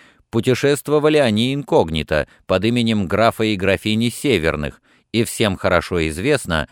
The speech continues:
что остроумие графа, красота графини и обходительность обоих оставили самое благоприятное впечатление в странах, которые они посетили. В Вене, Неаполе и Париже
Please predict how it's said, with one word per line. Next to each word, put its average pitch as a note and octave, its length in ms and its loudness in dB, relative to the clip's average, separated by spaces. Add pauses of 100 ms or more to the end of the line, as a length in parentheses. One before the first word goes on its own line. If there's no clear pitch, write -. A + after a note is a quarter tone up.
(160)
что A2 320 0
остроумие F#2 800 2
графа, G2 520 2 (180)
красота A2 520 0
графини G2+ 720 0 (160)
и A2+ 100 2
обходительность G2 920 0
обоих F2 520 0 (260)
оставили B2+ 680 0
самое A#2 480 0
благоприятное G2+ 960 -2
впечатление F#2 800 -4
в - 40 -14
странах, E2+ 540 0
которые E2+ 500 0
они D#2 200 -2
посетили. F2+ 640 -6 (600)
В G2+ 80 0
Вене, A#2 520 2
Неаполе F#2+ 580 0
и - 20 0
Париже D#2+ 560 0